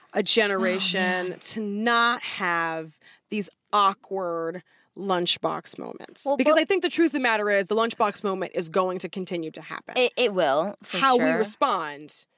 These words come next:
Speaker 2: Yeah.
Speaker 1: and how we prepare our kids and what we do in our own individual homes
Speaker 2: Yeah.
Speaker 1: will
Speaker 2: Can
Speaker 1: change
Speaker 2: say
Speaker 1: the
Speaker 2: a lot.
Speaker 1: outcome.
Speaker 2: Yeah, for sure. I mean, that's kinda tough to say because, I mean, like,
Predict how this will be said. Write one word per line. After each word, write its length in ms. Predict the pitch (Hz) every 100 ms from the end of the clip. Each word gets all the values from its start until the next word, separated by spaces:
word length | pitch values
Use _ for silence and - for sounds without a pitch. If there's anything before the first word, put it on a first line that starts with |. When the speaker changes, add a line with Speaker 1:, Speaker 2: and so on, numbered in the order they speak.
| _
Speaker 2:
Yeah. 520 | - 180 170 160 160 175 _
Speaker 1:
and 140 | 202 208
how 120 | 220
we 120 | 214
prepare 420 | 196 214 - 226 180
our 120 | 180
kids 400 | - 294 180 -
and 140 | 240
what 100 | 269
we 100 | 262
do 240 | 226 240 233
in 100 | 220
our 260 | 208 214 208
own 280 | 214 214 196
individual 500 | 214 190 190 180 175
homes 560 | - 480 220 175 175 175
Speaker 2:
Yeah. 180 | 151 160 - - -
Speaker 1:
will 100 | 233
Speaker 2:
Can 20 |
Speaker 1:
change 380 | - 269 233 202
Speaker 2:
say 60 | 151
Speaker 1:
the 60 |
Speaker 2:
a 20 | 143
lot. 80 | 180
Speaker 1:
outcome. 420 | 180 - - - _ -
Speaker 2:
Yeah, 240 | - - 196 _ _ _
for 420 | - - - 147
sure. 420 | - - - - - - - - - - - - - - -
I 80 | 370
mean, 120 | 370
that's 180 | 330 339
kinda 240 | 370 349
tough 180 | 339 311
to 80 | 269
say 200 | 269 247
because, 480 | 247 254 220 - - _
I 100 | -
mean, 240 | 233 214 190
like, 240 | - 175